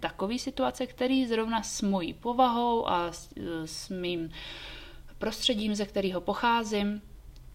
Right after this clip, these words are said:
tak se to nějak tak jako chemicky dalo dohromady, že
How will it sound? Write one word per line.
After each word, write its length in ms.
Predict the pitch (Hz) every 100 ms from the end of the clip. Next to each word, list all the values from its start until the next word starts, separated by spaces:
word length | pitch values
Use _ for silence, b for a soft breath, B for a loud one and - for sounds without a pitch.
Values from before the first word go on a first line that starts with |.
| - - - -
tak 140 | 190
se 80 | 247
to 100 | 262
nějak 220 | 262 240
tak 120 | 247
jako 380 | 240 240 202 - - -
chemicky 460 | - 208 220 - 233
dalo 180 | 220 220
dohromady, 720 | 202 208 202 202 208 220 226
že 440 | 220 208 202 202